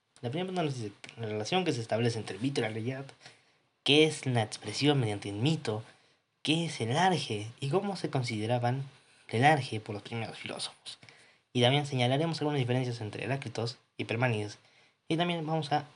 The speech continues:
explicar, en teoría, cómo se entendían los átomos medi-, medi-, los átomos de Leucipo y Demócrito. Vamos a hablar de cómo estos dos filósofos entendían los átomos.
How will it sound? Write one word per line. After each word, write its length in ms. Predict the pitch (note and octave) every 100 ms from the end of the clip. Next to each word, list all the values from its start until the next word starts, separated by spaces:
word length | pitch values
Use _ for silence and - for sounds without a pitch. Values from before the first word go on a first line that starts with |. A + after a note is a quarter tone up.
| _
explicar, 600 | - - A#2 B2 E3+ A2+ A2+ A#2 A2+
en 100 | G#2
teoría, 400 | G#2+ D3 A2+ A2+ - - - -
cómo 460 | - F3+ E3+ E3+ D#3+
se 140 | - C3
entendían 540 | A#2 G#2+ A#2 C#3 C3+
los 180 | G#2+ -
átomos 600 | A2 A#2 G#2+ G#2 A2 -
medi-, 280 | A#2 G2 G2 - - - _ _
medi-, 240 | A#2 B2 B2
los 140 | B2
átomos 420 | C#3+ B2 B2 C#3
de 140 | G#2+ G2+
Leucipo 600 | G#2 G#2 - F3+ A#2+ B2 - - -
y 60 | A2
Demócrito. 600 | G#2+ B2+ A#2+ A#2+ - - - -
Vamos 180 | B2 A#2+
a 40 | A#2
hablar 220 | A#2+ A#2+
de 100 | G#2
cómo 280 | - B2 B2+
estos 240 | B2 A#2
dos 240 | A#2 A2
filósofos 540 | - B2+ C3+ A#2+ A#2+ B2
entendían 440 | D3 F3 E3 C#3+
los 120 | -
átomos. 440 | - - B2 -